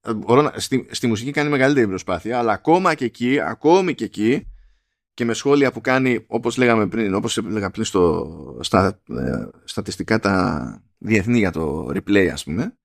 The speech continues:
δεν μπορεί παρά να τα ερμηνεύσει με την αμερικανική λογική. Δεν το πιάνω αυτό το πράγμα.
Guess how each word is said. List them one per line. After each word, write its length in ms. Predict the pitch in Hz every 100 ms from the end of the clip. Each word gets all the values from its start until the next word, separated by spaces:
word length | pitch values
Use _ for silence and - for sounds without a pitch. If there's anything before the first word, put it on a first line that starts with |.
| _ _ _ _ _ _ _ _ _ _ _ _ _ _ _ _
δεν 260 | 120 175 196
μπορεί 240 | 160 196
παρά 180 | 185 165
να 100 | 139
τα 80 | 143
ερμηνεύσει 640 | 127 123 151 190 208 220
με 220 | 202 180
την 800 | - - 160 151 147 143 143 139
αμερικανική 540 | 143 143 139 143 139 160
λογική. 480 | 139 131 101 90 _ _ _ _
Δεν 840 | - 143 165 143 113 98 92 87
το 120 | 104
πιάνω 960 | 101 92 85 90 92 90 90 80 90 -
αυτό 140 | - 110
το 80 | 101
πράγμα. 400 | 90 90 87